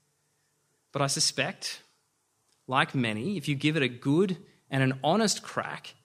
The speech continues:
you'll find that it takes more faith to believe any of the alternatives. That it actually takes more faith to believe that it didn't happen. It takes more faith to believe that Jesus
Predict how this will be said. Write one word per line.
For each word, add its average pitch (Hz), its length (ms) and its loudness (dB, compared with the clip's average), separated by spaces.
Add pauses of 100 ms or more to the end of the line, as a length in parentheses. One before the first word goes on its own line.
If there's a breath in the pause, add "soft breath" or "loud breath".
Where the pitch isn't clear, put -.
(640)
you'll 160 120 2
find 185 300 2
that 185 60 0
it 165 100 -6
takes 151 280 -2
more 214 400 4
faith 110 580 -4 (480)
to 175 100 -2
believe 160 420 2
any 202 260 4
of 180 80 4
the 156 120 2
alternatives. 110 840 -6 (1000 soft breath)
That 180 120 4
it 254 80 8
actually 247 240 2
takes 214 240 2
more 220 420 6
faith 135 420 2 (220 loud breath)
to 196 120 0
believe 165 280 2
that 151 120 4
it 139 200 -2
didn't 151 300 0
happen. 135 520 -8 (840)
It - 60 -20
takes 190 200 2
more 196 340 6
faith 165 360 2
to 165 60 -2
believe 139 500 2 (260 loud breath)
that 139 200 -4
Jesus 147 680 0